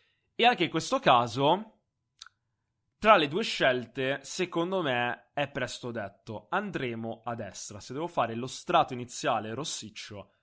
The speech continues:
tanto vale farlo per bene. Quindi ora, armandomi di grande pazienza, probabilmente anche un sacco di materiale, perché questo non basterà, vado a fare tutto il contorno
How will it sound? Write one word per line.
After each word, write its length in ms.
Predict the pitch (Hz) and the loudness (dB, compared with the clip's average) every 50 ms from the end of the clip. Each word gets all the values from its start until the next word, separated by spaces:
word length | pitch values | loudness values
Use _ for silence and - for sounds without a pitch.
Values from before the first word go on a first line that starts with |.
| _ _ | _ _
tanto 360 | _ 160 156 165 160 - 190 160 | _ -4 -4 -4 -2 -4 -4 -4
vale 260 | 123 98 90 110 110 | -2 -6 -6 -8 -10
farlo 420 | - - 110 101 95 107 110 104 | -8 -8 -8 -8 -8 -12 -12 -12
per 180 | - 104 95 101 | -12 -14 -14 -14
bene. 300 | 101 101 - - 101 95 | -14 -14 -14 -14 -16 0
Quindi 280 | 92 180 196 185 170 | 4 4 4 6 6
ora, 200 | 170 180 175 160 | 4 6 6 6
armandomi 500 | 143 139 143 170 170 165 160 143 127 127 | 6 6 4 4 4 4 2 0 -2 -4
di 80 | 127 131 | -4 -2
grande 300 | 123 156 165 165 160 147 | 2 2 2 2 2 0
pazienza, 540 | - 151 143 - - 196 175 143 127 - 117 | 0 -2 -2 0 0 2 2 0 0 -6 -4
probabilmente 500 | - 123 127 135 143 160 165 147 - 139 | -2 -2 -2 -2 -2 -2 -4 -2 -2 -4
anche 140 | 127 127 139 | -2 -2 -4
un 60 | 123 | -4
sacco 280 | - - 143 - - | -2 -4 -4 -2 -4
di 100 | 143 135 | -4 -2
materiale, 540 | 135 139 127 - 147 139 156 147 131 123 117 | -2 -2 0 0 2 4 4 4 4 2 0
perché 220 | 110 117 110 113 107 | -4 -4 -6 -6 -6
questo 260 | 147 127 - - 117 | -4 -4 -4 -6 -6
non 140 | 113 117 123 | -8 -4 -2
basterà, 520 | 131 123 - - 196 190 185 190 196 - - | -2 -2 0 2 4 6 6 4 4 0 -2
vado 180 | 151 135 135 | -2 0 0
a 40 | 139 | 0
fare 380 | - - 156 131 117 117 - - | 2 4 4 4 4 2 -6 -6
tutto 340 | - 175 175 - - 147 135 | -6 -6 -6 -4 -4 -4 -4
il 80 | 127 | -4
contorno 840 | - - 170 190 190 - 208 202 180 143 127 117 117 113 113 110 - | -2 -2 -2 -2 -2 -2 2 4 4 4 4 2 -2 -4 -4 -6 -6